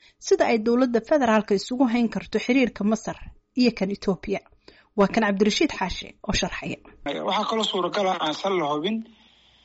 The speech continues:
Speaker 2: in Turkigu iyo iyagu mar haddii intaas la, la soo fadhiyey in wax la isku afkartay. Tusaale ahaan midda ku saabsan ciidanka Ethiopia. Mar haddii la ammaanay,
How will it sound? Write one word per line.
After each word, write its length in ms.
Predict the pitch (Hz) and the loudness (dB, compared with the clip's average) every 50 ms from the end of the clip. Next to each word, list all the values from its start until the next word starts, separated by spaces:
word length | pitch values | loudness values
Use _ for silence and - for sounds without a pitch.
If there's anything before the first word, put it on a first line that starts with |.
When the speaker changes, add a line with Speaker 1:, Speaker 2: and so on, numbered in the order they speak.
| _ _ _ - | _ _ _ -4
Speaker 2:
in 180 | 247 233 254 247 285 - - - | -2 0 0 -2 -2 -4 -8 -4
Turkigu 500 | - 240 220 - - 202 190 185 202 359 - - - - | -2 -2 -2 -2 -2 -2 -2 -2 -2 -4 -4 -8 -8 -4
iyo 160 | 185 165 - - | -2 -2 -2 -2
iyagu 280 | 190 196 196 196 196 202 180 | -2 -2 0 0 0 0 0
mar 100 | 175 180 | 0 -2
haddii 160 | 185 170 190 208 | -2 -4 -4 -6
intaas 160 | 202 190 - | -4 -6 -4
la, 140 | 175 175 156 - - - - 165 - - - | -4 -6 -6 -6 -8 -8 -6 -6 -6 -4 -4
la 80 | 190 | -4
soo 180 | - 190 202 185 | -2 -2 -2 -2
fadhiyey 380 | - - 196 - 165 180 208 240 233 _ - - - - - - - _ _ _ _ - | -2 -6 -4 0 0 0 0 0 -4 _ -20 -20 -20 -20 -20 -20 -20 _ _ _ _ -6
in 100 | - 214 | -4 -4
wax 120 | 202 170 - | -4 -2 -2
la 60 | 170 | -2
isku 180 | 165 165 - - | -2 -2 -2 -2
afkartay. 460 | - - - - - - - 147 147 143 - - - _ _ | -6 -6 -6 -8 -10 -8 -6 -6 -8 -8 -10 -20 -20 _ _
Tusaale 360 | - - - 165 160 - - | -10 -6 -4 -2 -2 -2 0
ahaan 220 | 156 175 190 190 190 | -2 -2 -2 -2 -2
midda 140 | 196 185 185 | -4 -4 -4
ku 80 | - - | -4 -2
saabsan 340 | - 180 160 - - 160 151 | -2 -2 -2 -2 -4 -6 -4
ciidanka 320 | - 170 175 175 156 - - | -2 -2 -2 -2 -4 -6 -4
Ethiopia. 460 | - - 180 165 135 127 147 131 - - - - - - - - _ _ _ - - - - - _ - | -4 -2 -2 -2 -2 -2 -4 -4 -4 -6 -10 -14 -18 -20 -20 -20 _ _ _ -18 -18 -18 -18 -20 _ -8
Mar 140 | 175 185 190 | -4 -2 -2
haddii 240 | 196 170 160 196 208 196 180 | -2 -2 0 0 0 0 0
la 160 | 170 - 104 | 0 0 -2
ammaanay, 480 | - 170 160 160 160 165 175 190 208 | -2 -2 -2 -2 0 0 0 0 -2